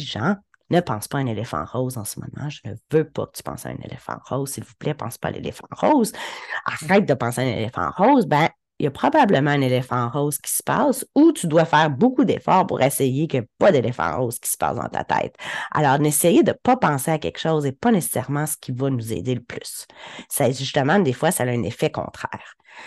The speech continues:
Autre chose de dire, ben, si ça stresse trop, fais-le pas. Hein ? Encore là, la raison pour ça, c'est que c'est souvent une question d'évitement qui va venir encore là renforcer l'anxiété. Hein ? Alors, ça peut être des fois à court terme,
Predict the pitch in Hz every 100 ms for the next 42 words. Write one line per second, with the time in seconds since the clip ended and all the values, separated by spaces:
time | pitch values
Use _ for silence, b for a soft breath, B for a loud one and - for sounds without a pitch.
0 | B B B - 165 170 240 202 147 139
1 | 170 151 147 - _ _ - - 320 -
2 | 175 165 - 147 - - 202 214 - 196
3 | 165 131 - - - _ _ _ 139 165
4 | 208 B B B 135 135 147 131 143 233
5 | 302 - B _ - 135 131 135 165 208
6 | 139 - - 208 233 135 - - 131 -
7 | 139 190 185 - 120 - 165 214 208 185
8 | _ - 127 147 143 - 120 147 226 -
9 | 143 131 139 160 165 127 123 120 117 131
10 | 185 202 B - 120 156 180 180 - 120
11 | - - 139 113 - - - - - -
12 | B B B 123 151 92 110 - 180 -
13 | 381 143 135 190 139 - 143 - - 165
14 | 165 160